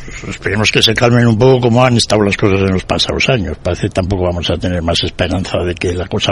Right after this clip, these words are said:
mejore, ¿no? Vamos a tener, pues, ese problema migratorio en Europa grande que, que, que ya estamos viendo que, que, que es un tema central ahora en las campañas electorales de todos los países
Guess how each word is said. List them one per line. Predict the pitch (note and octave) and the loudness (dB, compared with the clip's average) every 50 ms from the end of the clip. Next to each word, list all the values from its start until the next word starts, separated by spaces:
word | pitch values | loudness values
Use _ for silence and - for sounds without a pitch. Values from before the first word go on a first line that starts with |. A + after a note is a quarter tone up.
| F2 F2 | -2 -2
mejore, | E2 D#2+ - - - A2+ A2 G2 - - | -2 -4 -4 -2 0 0 0 -2 -4 -6
¿no? | B2+ B2 - - - - - - - - - - - - - - - - - - - - - - | -8 -8 -8 -10 -16 -20 -18 -18 -18 -18 -16 -18 -18 -18 -16 -16 -14 -14 -14 -16 -16 -18 -10 -4
Vamos | - - G#2+ G2 F2+ G2 | -2 -2 0 0 -2 -2
a | F2+ | -2
tener, | F2+ F#2+ G2 A#2 A2+ F#2+ | 0 2 2 2 2 2
pues, | - G2+ E2+ F2 | 0 0 0 0
ese | F2+ E2+ G2+ F#2+ | 0 0 0 0
problema | F2+ F#2 F#2 F#2+ G2 G2 G2 | 0 0 0 0 2 2 2
migratorio | G2 G2 F#2+ F#2 F#2 F#2+ F#2+ F2+ - G2 F#2+ F#2+ F#2+ G2 G2 | 2 2 0 0 0 0 0 0 0 0 2 2 2 2 2
en | F#2+ F#2+ | 2 2
Europa | F#2+ F#2+ F#2 F#2 F2+ - F#2 F2+ | 2 2 2 0 0 0 -2 0
grande | F2 F2 F#2+ G#2 G#2+ A2+ B2+ C3 | 0 0 0 0 0 0 -2 -2
que, | - - E2+ E2+ F2+ F#2 G2+ G2+ | -4 -4 -4 -4 -4 -6 -8 -8
que, | - - F2+ | -8 -8 -8
que | F#2 F2+ E2 | -6 -6 -4
ya | E2+ F2 F2 | -2 -2 -2
estamos | E2 - - - F2+ F#2 F#2 F2 F2 | -2 -2 -2 -2 -2 0 -2 -2 0
viendo | G2 F#2+ F#2+ F#2 E2+ F2 | 0 0 0 0 -2 -2
que, | F2+ E2+ E2+ D#2+ E2+ - - - - - - - - - - - - - - - - - - - - | -2 -2 -2 -2 -4 -6 -8 -14 -18 -20 -20 -20 -20 -20 -20 -16 -14 -14 -14 -14 -14 -16 -16 -12 -8
que, | - - G2+ F#2+ | -6 -6 -6 -6
que | - - F2 E2+ F2+ | -4 -4 -2 -2 0
es | E2 - - | -2 -2 -2
un | F2 E2+ E2+ E2 D#2 D#2 | -2 -4 -4 -4 -6 -4
tema | - G#2+ G2+ F#2+ F2+ | -2 -2 0 0 -2
central | - - F2 D#2+ D2+ - G2+ F#2+ F2+ E2+ | -4 -6 -8 -4 -2 0 0 2 2 2
ahora | G2 C3 D3 A#2+ - E2+ F2 | 0 0 0 -2 -2 -4 -4
en | F2 F2+ F2+ F2 F2 | -4 -4 -4 -4 -4
las | F2+ - | -4 -4
campañas | - - F2+ - G2 F#2+ F#2 E2+ F#2 | -4 -2 -2 0 0 0 0 0 0
electorales | F#2 F#2 E2+ - - E2+ G2 A#2 G#2+ F#2 F2 F2 | -2 -2 -2 -4 -2 -2 0 0 0 0 -2 -4
de | G2 F#2+ E2 D#2+ | -6 -8 -10 -10
todos | - - G2 F2+ F2 | -8 -4 -4 -2 -2
los | F2+ E2+ - | -2 -4 -4
países | - - F2+ G#2 G2+ - C3+ D#3 - - | -2 0 0 2 2 2 0 0 -2 -4